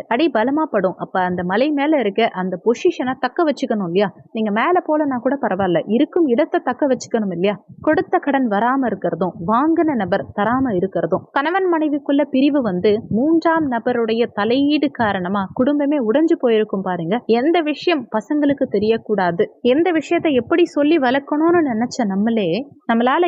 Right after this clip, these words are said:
எந்த விஷயத்தையும் வாய் திறந்து சொல்ல முடியலங்கிற லெவலுக்கு போயிருப்பீங்க. அந்த அளவுக்கு நிலைமை கைமீறி போகுது அப்படின்னும் போது, அதே மாதிரி உடல் சம்பந்தப்பட்ட பிரச்சனை, அதுவும் குறிப்பா மார்பு சம்பந்தப்பட்ட பிரச்சனை, ஜாயிண்ட் சம்பந்தமான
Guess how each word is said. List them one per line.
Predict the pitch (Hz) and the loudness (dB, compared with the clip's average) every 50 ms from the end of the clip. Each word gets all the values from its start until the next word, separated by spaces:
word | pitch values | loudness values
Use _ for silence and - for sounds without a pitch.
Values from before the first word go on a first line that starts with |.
| 294 247 262 | 2 2 2
எந்த | 311 339 359 311 294 | 2 2 0 0 -2
விஷயத்தையும் | - - 320 311 294 - 277 269 294 320 285 220 | -4 -4 -4 -4 -2 -2 -2 -2 -2 -2 0 0
வாய் | 220 240 262 262 - | 0 0 0 -2 -2
திறந்து | 269 269 277 302 320 294 - | -2 0 0 -2 -2 -4 -2
சொல்ல | - 262 285 311 302 285 | -2 0 0 0 0 0
முடியலங்கிற | 240 214 220 220 208 233 262 262 254 220 185 180 175 180 | 0 0 0 0 2 0 0 -2 -2 -2 -2 -2 -2 -2
லெவலுக்கு | 190 208 254 254 254 - 226 - | -2 -2 -2 -2 -4 -6 -4 -2
போயிருப்பீங்க. | - 220 226 220 208 214 196 185 175 165 170 | 2 2 2 2 0 0 -2 -2 -2 -2 -2
அந்த | 185 196 220 | -2 -2 0
அளவுக்கு | 226 254 254 285 277 - 240 254 277 - - - - _ - 254 | 0 0 0 0 0 0 0 0 0 -4 -12 -20 -10 _ 0 2
நிலைமை | 294 330 359 359 349 302 - - | 2 4 4 2 2 0 0 0
கைமீறி | 262 285 320 311 311 320 320 320 302 - | 2 2 2 2 2 2 2 0 0 0
போகுது | 247 262 254 262 269 - 262 - - 190 | 0 0 0 0 0 2 0 0 -2 -6
அப்படின்னும் | 175 - 190 196 185 175 175 170 | -8 -6 -6 -6 -6 -6 -6 -4
போது, | 170 180 220 202 208 220 - _ _ _ _ - | -2 0 0 0 0 -2 -6 _ _ _ _ -2
அதே | 214 269 285 262 | 0 0 0 0
மாதிரி | 247 226 202 - - 247 240 - _ _ _ - 233 | 0 0 0 0 -2 -2 -4 -6 _ _ _ 0 2
உடல் | 247 349 381 339 - | 2 2 2 0 0
சம்பந்தப்பட்ட | 339 320 302 277 254 240 - 220 208 - 247 - | -2 -2 -2 -2 -4 -6 -6 -8 -8 -8 -8 -6
பிரச்சனை, | - 190 185 - 202 202 185 185 - 180 | -8 -8 -6 -4 -4 -4 -4 -4 -6 -4
அதுவும் | 185 196 226 247 294 302 285 - | -2 -2 0 0 -2 -4 -4 -2
குறிப்பா | 226 220 220 214 - 233 262 262 - _ _ _ 196 196 | -2 -2 -2 -2 -2 -2 -2 -4 -8 _ _ _ -2 0
மார்பு | 214 254 302 339 294 320 285 - | 2 2 2 2 0 -2 -2 -4
சம்பந்தப்பட்ட | 269 240 226 208 202 196 196 196 - 214 - | -6 -6 -6 -6 -6 -6 -8 -8 -8 -8 -8
பிரச்சனை, | - 190 190 - - 196 196 196 196 _ _ _ _ _ - 175 196 | -8 -10 -8 -6 -4 -4 -4 -4 -6 _ _ _ _ _ -4 0 0
ஜாயிண்ட் | 254 262 302 339 339 320 | 0 0 0 0 -2 -2
சம்பந்தமான | 294 269 247 226 214 208 208 214 220 220 | -4 -4 -4 -4 -4 -4 -4 -2 -2 -4